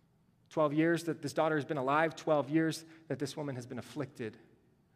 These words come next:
with this menstrual irregularity, this dis-, discharge of blood.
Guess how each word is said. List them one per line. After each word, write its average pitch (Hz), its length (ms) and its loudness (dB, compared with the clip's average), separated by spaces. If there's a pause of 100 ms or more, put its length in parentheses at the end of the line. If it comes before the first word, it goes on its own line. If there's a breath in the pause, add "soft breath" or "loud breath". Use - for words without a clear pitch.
(220)
with 135 120 -4
this 131 160 -6
menstrual 135 440 -4
irregularity, 123 680 0 (100)
this - 140 -12
dis-, 127 200 -8
discharge 135 460 -6
of 113 100 -8
blood. 85 180 -16